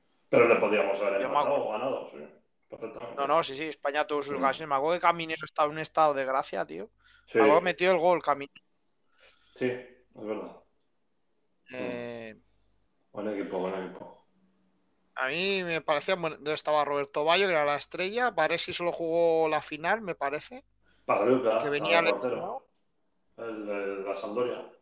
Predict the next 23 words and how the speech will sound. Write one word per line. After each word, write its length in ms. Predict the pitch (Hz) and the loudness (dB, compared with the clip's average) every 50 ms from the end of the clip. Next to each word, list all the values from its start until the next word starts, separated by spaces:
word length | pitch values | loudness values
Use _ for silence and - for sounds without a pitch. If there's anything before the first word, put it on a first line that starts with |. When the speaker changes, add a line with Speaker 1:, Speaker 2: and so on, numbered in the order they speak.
| _ _ _ _ - - - - - - - - | _ _ _ _ -20 -20 -20 -20 -20 -20 -16 -12
Speaker 2:
Tenía 520 | - 147 147 160 165 165 165 165 165 160 - | -10 -8 -2 2 4 4 6 6 4 4 2
Pagliuca, 720 | - 156 151 156 156 165 185 190 - 233 247 254 269 302 - - - _ _ _ - - | 2 2 2 2 0 0 -2 0 2 4 4 4 2 -2 -8 -16 -20 _ _ _ -10 -4
eh... 1040 | 139 143 139 135 135 135 135 131 135 135 131 131 131 131 131 127 127 127 127 127 123 127 123 _ _ _ _ _ _ _ _ _ _ _ _ _ _ _ _ _ _ _ _ - - _ _ _ _ _ _ _ _ _ _ _ _ _ _ _ _ _ _ _ _ _ _ - | -2 -2 0 0 -2 -2 -2 -2 -4 -4 -4 -4 -4 -6 -6 -6 -6 -8 -8 -10 -12 -14 -18 _ _ _ _ _ _ _ _ _ _ _ _ _ _ _ _ _ _ _ _ -20 -20 _ _ _ _ _ _ _ _ _ _ _ _ _ _ _ _ _ _ _ _ _ _ -14
¿y 200 | 135 139 135 135 | -12 -12 -12 -10
qué 180 | - - 156 | -6 -6 -6
más? 640 | 147 151 156 165 180 196 214 214 - - - - - | -4 -2 0 2 2 2 2 2 0 0 0 0 -2
Speaker 1:
Vialli, 720 | 101 101 101 104 107 110 123 135 135 135 131 131 - - - | -2 0 0 0 0 2 0 0 0 -2 -4 -4 -8 -12 -6
no 120 | - 127 | -2 -2
estaba 420 | 123 120 - 147 135 131 123 120 117 | -2 0 2 4 6 6 8 6 6
Vialli 180 | 113 - - 156 | 4 0 0 2
Speaker 2:
No. 160 | 170 170 170 | 2 2 2
Speaker 1:
de 80 | 143 127 | 0 -2
delante, 420 | - - - 107 104 104 104 98 | -4 -6 -6 -8 -8 -10 -10 -10
¿no? 260 | 98 - - - - _ _ _ - - - _ _ _ | -10 -12 -12 -12 -16 _ _ _ -20 -20 -20 _ _ _
Speaker 2:
Pagliuca, 680 | - 151 151 147 156 170 175 180 190 190 - - 190 190 | -4 -4 -4 -4 -4 -2 0 0 0 0 2 4 6 6
Speaker 1:
No. 80 | 185 | 6
Speaker 2:
Benasivo, 1400 | 170 185 185 170 170 175 175 175 - _ _ _ - 180 185 185 175 165 175 185 185 185 185 185 185 180 - - - _ | 6 4 4 4 2 2 2 0 -2 _ _ _ -8 -6 -4 -4 -2 0 2 2 4 6 6 6 4 4 0 -4 -10 _
Tassotti 520 | - 156 147 143 - 175 175 170 175 180 160 | 0 0 0 2 0 -2 -2 -2 -4 -6 -6
sustituyendo 540 | 156 160 143 151 160 165 165 160 160 160 | -8 -10 -8 -6 -4 -4 -4 0 2 4
a 60 | 160 156 | 4 6
Baresi, 640 | 151 147 151 151 165 180 190 185 - - 190 190 185 | 6 4 4 4 2 0 0 0 -2 -2 -2 -4 -2
Maldini. 840 | 175 156 147 147 147 147 151 165 180 196 202 214 220 233 233 - _ | 0 0 0 0 0 -2 -2 -4 -4 -2 -2 -2 -2 -2 -4 -8 _
Speaker 1:
Tassotti. 400 | - - - - - - - | -20 -20 -18 -18 -18 -18 -20